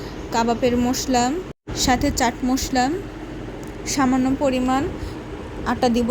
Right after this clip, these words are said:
যাতে ছিঁড়া না আসে, আর অল্প একটু তেল দিব যাতে মশলাগুলো মাছের মধ্যে থাকে।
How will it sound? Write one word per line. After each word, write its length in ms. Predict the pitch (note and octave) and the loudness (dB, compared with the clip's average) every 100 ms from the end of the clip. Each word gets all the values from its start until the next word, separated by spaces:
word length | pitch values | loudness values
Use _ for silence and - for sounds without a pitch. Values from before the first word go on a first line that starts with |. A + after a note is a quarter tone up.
| B3 | 2
যাতে 260 | A3 - A3+ A3+ A3+ | 0 0 2 2 0
ছিঁড়া 240 | C4+ B3 A#3+ | -2 0 0
না 80 | A#3 A3+ | 0 0
আসে, 240 | A#3+ B3+ A#3+ F4 - - - - - - - - - - - - - - - - - - - - - | -2 -2 -2 -2 -4 -8 -10 -10 -10 -8 -8 -8 -8 -10 -10 -8 -8 -6 -6 -4 -4 -4 -4 -4 0
আর 80 | A#3 B3 | 2 2
অল্প 120 | B3+ C#4+ | 2 -2
একটু 120 | E4 D#4+ | -2 2
তেল 140 | B3+ A#3 G#3 | 4 4 0
দিব 140 | G3 F#3 F#3 A#3 | -2 -6 -6 -4
যাতে 160 | A#3 B3+ A#3+ | -2 0 0
মশলাগুলো 460 | B3+ C#4 B3 B3 D#4+ E4+ - - - - | 0 -2 0 2 2 0 -4 -6 -6 -2
মাছের 300 | A#3 A#3+ C4 A#3 | -2 0 0 0
মধ্যে 220 | A3+ G#3+ C4 | 0 0 0
থাকে। 280 | B3 F3 G3 | 0 -2 -4